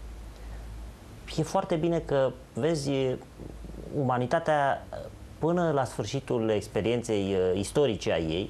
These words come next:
întotdeauna a fost, uh, condusă într-o proporție de cincizeci cincizeci la sută de oameni ai lui Dumnezeu sau de oameni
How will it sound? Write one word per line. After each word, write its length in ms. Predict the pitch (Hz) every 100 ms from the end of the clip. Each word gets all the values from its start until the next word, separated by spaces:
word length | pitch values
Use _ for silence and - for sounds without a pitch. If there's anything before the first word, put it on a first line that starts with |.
| -
întotdeauna 460 | 151 202 202 185 151
a 40 |
fost, 420 | - 143 131 -
uh, 140 | 127 110
condusă 720 | 110 104 123 - 127 123 120 -
într-o 260 | 117 113 110
proporție 640 | 104 101 127 127 110 113
de 140 | 98 101
cincizeci 420 | - 135 110 107
cincizeci 300 | 117 95 98
la 120 | 127
sută 200 | - 147
de 240 | 110 113
oameni 380 | 113 131 131 117
ai 60 | 110
lui 120 | 104
Dumnezeu 520 | 92 95 92 107 135 139 - - - -
sau 400 | - - 151 139
de 80 | 113
oameni 480 | 113 120 113 110